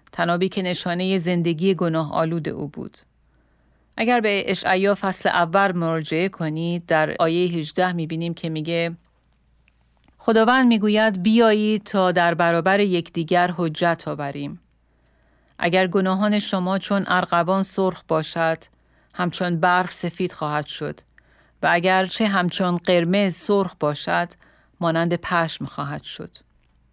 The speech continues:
ولی چرا خدا گناه رو به چیزی قرمز یا سرخ تشبیه می‌کنه؟ در همون فصل خداوند ادامه می‌ده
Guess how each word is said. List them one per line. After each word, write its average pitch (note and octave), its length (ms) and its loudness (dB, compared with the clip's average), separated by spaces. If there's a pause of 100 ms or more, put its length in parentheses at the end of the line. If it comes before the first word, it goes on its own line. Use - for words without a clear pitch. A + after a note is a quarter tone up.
(680)
ولی D#4 160 0
چرا C#4+ 280 0
خدا A3+ 340 0
گناه G#3 400 0
رو G#3+ 100 0
به F#3 120 0
چیزی G3+ 360 -4
قرمز E3+ 640 -2
یا E3 140 0
سرخ F#3+ 500 -2
تشبیه D3 540 -8
می‌کنه؟ D#3+ 460 -12 (1080)
در G3 140 2
همون B3+ 420 4
فصل G#3+ 360 2
خداوند F#3+ 540 2
ادامه F3 380 2
می‌ده D#3+ 520 0